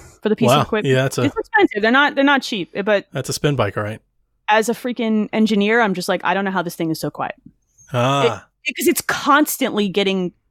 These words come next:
Speaker 1: just chunked on with, like, rotations, and it's still quiet.
Speaker 2: Yeah.
Speaker 1: I've had it for, so
Speaker 2: How
Speaker 1: I,
Speaker 2: do,
Speaker 1: I
Speaker 2: how do they compare to, like, a spin bike that you see at, like, a gym?
Speaker 1: So I had a spin bike like you would see at a gym in, like, the four or five hundred dollar range,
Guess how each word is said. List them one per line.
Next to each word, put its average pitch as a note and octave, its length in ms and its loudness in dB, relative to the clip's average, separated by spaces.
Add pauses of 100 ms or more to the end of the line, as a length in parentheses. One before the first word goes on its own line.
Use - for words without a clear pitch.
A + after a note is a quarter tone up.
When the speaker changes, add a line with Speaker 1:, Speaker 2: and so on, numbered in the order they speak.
Speaker 1:
just - 400 -6
chunked - 520 -2
on D#3+ 260 -6
with, D#3+ 200 -10
like, D#3+ 180 -4
rotations, F3+ 680 -6
and F3 120 -4
it's - 120 -4
still - 140 -4
quiet. - 240 -8 (280)
Speaker 2:
Yeah. E3 140 0
Speaker 1:
I've F3 60 -2
had G3 100 0
it - 80 -6
for, F#3+ 100 -10 (1040)
so - 120 -2
Speaker 2:
How A#3+ 80 6
Speaker 1:
I, - 20 4
Speaker 2:
do, A#3+ 120 4
Speaker 1:
I G#3 100 0
Speaker 2:
how G#3+ 100 6
do A3 120 0
they F#3+ 200 0
compare E3 400 0
to, D3+ 80 0
like, C#3 220 0
a C3 60 -4
spin C#3 260 -2
bike C3+ 200 -2
that C#3 60 -4
you C3 60 0
see C3+ 160 -2
at, B2+ 80 -2
like, A#2+ 140 -2
a A#2 60 0
gym? A2+ 380 -4 (540)
Speaker 1:
So D4 140 2
I E4 120 6
had E4+ 300 2
a D#4 60 -4
spin A3+ 320 0
bike F3+ 240 -2
like F3 160 -6
you F#3 80 -8
would F3+ 140 -4
see G3 140 -4
at F3 80 -4
a F3 60 -2
gym F3+ 360 -4
in, E3+ 60 -2
like, E3+ 160 -4
the F3 60 -6
four F#3 180 -4
or F#3+ 40 -2
five F3+ 220 -2
hundred F3+ 200 -4
dollar F3 320 0
range, A3+ 460 0